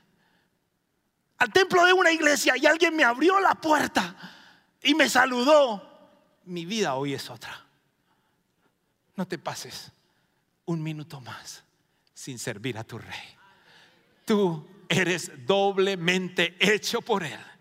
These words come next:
y Dios quiere algo grande para ti. Amén.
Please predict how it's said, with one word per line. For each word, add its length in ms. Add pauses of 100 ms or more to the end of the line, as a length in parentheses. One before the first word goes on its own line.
(760)
y 80
Dios 240
quiere 380 (960)
algo 260
grande 400 (480)
para 240
ti. 220 (280)
Amén. 540